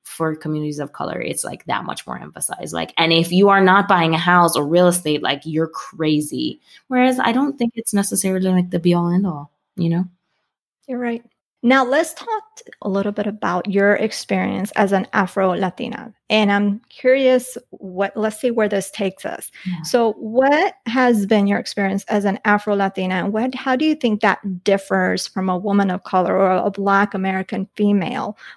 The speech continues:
Speaker 2: when it comes to money? Do you think there's any difference there?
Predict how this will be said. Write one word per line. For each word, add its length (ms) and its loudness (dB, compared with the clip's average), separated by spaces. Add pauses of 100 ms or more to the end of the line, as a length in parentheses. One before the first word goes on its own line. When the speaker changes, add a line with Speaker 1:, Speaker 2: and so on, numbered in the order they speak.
Speaker 2:
when 180 4
it 100 -4
comes 540 -2
to 260 -6
money? 440 2
Do 100 -8
you 80 -2
think 260 -2
there's 220 0
any 260 4
difference 500 -4 (220)
there? 460 0